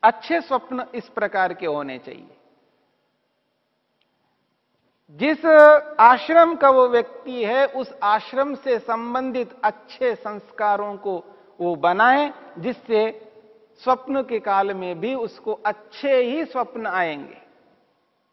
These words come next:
वो रात दिन पढ़ने पढ़ाने का काम करता है, उसी में मन को लगाता है, उसी में तल्लीन है, उसको और कुछ सूझता नहीं है,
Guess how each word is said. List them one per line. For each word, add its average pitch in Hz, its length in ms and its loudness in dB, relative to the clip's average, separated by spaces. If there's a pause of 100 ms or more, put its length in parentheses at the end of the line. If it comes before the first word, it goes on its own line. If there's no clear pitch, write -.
(1000)
वो 233 100 6
रात 240 300 8
दिन 285 340 -4
पढ़ने 277 520 2
पढ़ाने 254 520 2
का 262 140 0
काम 254 380 -2
करता 220 460 -2
है, 247 300 -2
उसी 269 400 -8
में 302 180 2
मन 262 240 -2
को 247 160 -8
लगाता 208 640 0
है, 226 500 -6
उसी 285 300 -6
में 294 260 -2
तल्लीन 247 580 -4
है, 240 580 -8
उसको 220 300 -6
और 254 340 0
कुछ 262 240 -10
सूझता 240 680 -2
नहीं 202 280 -6
है, 214 200 -6